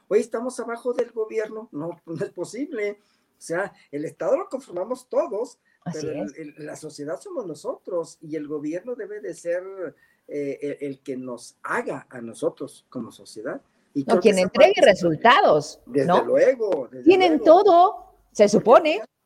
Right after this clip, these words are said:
Speaker 1: porque al final de cuentas, sí, el problema son los equipos, el problema, las normas están ahí, las leyes están ahí, pero tal parece que, que se, se la pasan por el arco del triunfo. Y estamos viendo con el señor que cobra como presidente de México, ¿no? Todas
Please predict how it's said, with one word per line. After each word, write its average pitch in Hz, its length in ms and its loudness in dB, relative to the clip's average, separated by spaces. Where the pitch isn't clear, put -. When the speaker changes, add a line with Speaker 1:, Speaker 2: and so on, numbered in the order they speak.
Speaker 1:
porque 170 240 -10
al 170 120 -6
final 190 280 -14
de 226 100 -10
cuentas, 226 340 -16
sí, 330 260 -10
el 143 160 -8
problema 143 480 -10
son 233 240 -14
los 240 180 -12
equipos, 147 540 -14
el 123 80 -12
problema, 165 400 -8
las 170 200 -4
normas 214 400 -8
están 175 300 -10
ahí, 151 240 -6
las 180 180 -4
leyes 160 280 -8
están 151 280 -14
ahí, 180 300 -14
pero 156 220 -6
tal 156 180 -10
parece 143 420 -6
que, 147 280 -14
que 123 100 -12
se, 120 300 -12
se 139 120 -12
la 135 120 -6
pasan 147 300 -6
por 139 140 -4
el 131 100 -6
arco 135 220 -8
del 131 140 -6
triunfo. 131 300 -10
Y 131 40 -10
estamos 233 340 -8
viendo 240 320 -4
con 185 160 -12
el 170 80 -14
señor 175 220 -8
que 202 100 -10
cobra 190 300 -8
como 165 180 -8
presidente 151 540 -16
de 160 80 -10
México, - 420 -12
¿no? 262 260 -16
Todas 185 240 0